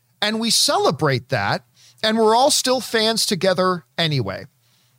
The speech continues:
Ever, y'all like the original Blade Runner? I don't. That's okay. And we hear out each other reasoning. 'Cause remember, one of the things that I always say in the show is, my job as a pundit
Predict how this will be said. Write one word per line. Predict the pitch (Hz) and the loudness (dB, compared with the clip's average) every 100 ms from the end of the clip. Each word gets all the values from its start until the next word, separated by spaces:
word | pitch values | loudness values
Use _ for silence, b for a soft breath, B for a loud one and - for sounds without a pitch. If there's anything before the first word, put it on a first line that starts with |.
| b - | b -4
Ever, | 180 190 | -2 -2
y'all | 190 185 233 233 202 | -2 0 2 2 0
like | 214 220 - - - | -2 -4 -8 -8 0
the | 208 | 0
original | 220 208 214 | 0 0 0
Blade | 214 226 | 0 2
Runner? | 254 294 330 - - | 2 0 -2 -6 -6
I | 214 247 | -4 -2
don't. | 185 190 127 _ - | 0 0 0 _ -4
That's | 156 - | -2 0
okay. | 226 - 330 262 101 B B | -2 0 0 0 -4 B B
And | 180 190 | -2 -2
we | 196 | -2
hear | - 247 254 | -2 0 2
out | 220 | 0
each | 180 | -2
other | 226 208 | -2 -2
reasoning. | 240 262 | -4 -4
'Cause | - 277 | -4 -4
remember, | 302 339 208 B B - | -2 -2 -2 B B -4
one | 254 440 | -2 0
of | |
the | - | -2
things | 330 262 | -2 0
that | 226 | 2
I | 220 | 2
always | 208 | 2
say | - 202 | 0 0
in | 175 | 0
the | |
show | 147 175 156 | 0 2 2
is, | 127 - b b b b b - | 2 -2 b b b b b -2
my | 214 302 | 0 0
job | 247 139 147 147 190 190 - | -2 -2 0 2 0 -4 -4
as | 160 151 | -2 -2
a | |
pundit | 135 - 147 196 240 | -4 -4 -2 -2 -4